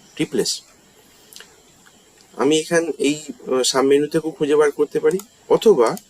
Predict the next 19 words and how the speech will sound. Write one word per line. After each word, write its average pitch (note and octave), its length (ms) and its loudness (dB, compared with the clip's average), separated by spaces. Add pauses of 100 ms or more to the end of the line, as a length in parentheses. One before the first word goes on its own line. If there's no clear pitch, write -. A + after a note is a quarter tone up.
(360)
আমার C#3 280 0 (640)
কিবোর্ডের C#3+ 320 0
শর্টকাট - 560 -2
কিবোর্ড G#2+ 320 0
আছে, E3+ 360 -4
আমরা A#2 220 -6
কন্ট্রোল A2 600 -2 (160)
এবং D3+ 260 2 (380)
এফ F3 140 2 (180)
প্রেস F#2 200 -4
করব। - 300 -6 (120)
যখনই C3 280 0
কন্ট্রোল A#2+ 380 -2
এবং C3 220 2
এফ A#2 200 0
প্রেস B2 200 -4
করব C#3+ 300 0 (440)
তখনই A#2 280 -2
দেখুন A#2+ 320 -4